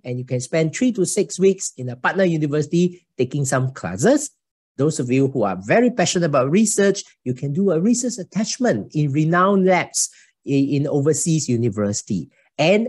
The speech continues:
another highlight that we have, which is uniquely N U S, is what we call the N U S Overseas Colleges.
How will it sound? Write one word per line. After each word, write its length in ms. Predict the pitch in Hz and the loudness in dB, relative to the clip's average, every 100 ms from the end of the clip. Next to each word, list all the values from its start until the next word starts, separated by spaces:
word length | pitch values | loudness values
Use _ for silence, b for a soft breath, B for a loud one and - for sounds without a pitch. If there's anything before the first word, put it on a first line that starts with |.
| - | -2
another 360 | 147 147 226 320 | 0 2 2 2
highlight 540 | - 202 185 185 - | 0 2 4 2 0
that 160 | 135 131 | -4 0
we 140 | 147 | 0
have, 280 | 156 160 135 | 2 0 0
which 180 | 123 - | -8 -8
is 220 | 110 - - | -10 -8 0
uniquely 560 | 131 143 156 160 175 | 2 2 2 2 2
N 160 | 120 135 | 0 0
U 120 | 139 | 2
S, 300 | 143 240 - - | 2 2 0 -14
is 160 | 113 | -8
what 160 | 156 113 | -2 -2
we 100 | 117 | -2
call 240 | - 127 | -4 -4
the 200 | 127 101 - | -4 -6 -4
N 140 | 123 131 | 0 2
U 140 | 127 | 2
S 260 | 120 113 - B B | 0 -4 -6 B B
Overseas 680 | 117 104 113 - 170 123 92 | -8 -6 -4 -2 0 0 -4
Colleges. 640 | - 87 95 98 - - | -12 -12 -12 -12 -14 -14